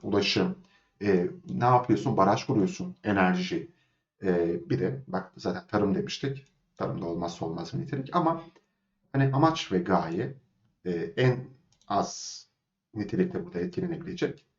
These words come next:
e, turizmdir. E, çünkü tamamen, hani, tarıma, tarıma dayalı sanayi, ulaşım faaliyetinin gelişimine,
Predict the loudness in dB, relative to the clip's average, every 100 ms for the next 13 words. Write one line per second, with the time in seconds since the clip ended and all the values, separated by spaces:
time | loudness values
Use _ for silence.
0 | _ -12 -6 -4 -4 -8 -14 -14 -16 -20
1 | _ _ _ -4 -4 -2 -2 0 -2 -4
2 | _ _ _ 2 4 4 0 -2 -6 -2
3 | 2 0 0 -14 -2 2 4 6 4 4
4 | 2 4 4 0 -10 _ _ _ 0 2
5 | 4 4 4 4 0 -2 -2 -2 -2 -4
6 | -8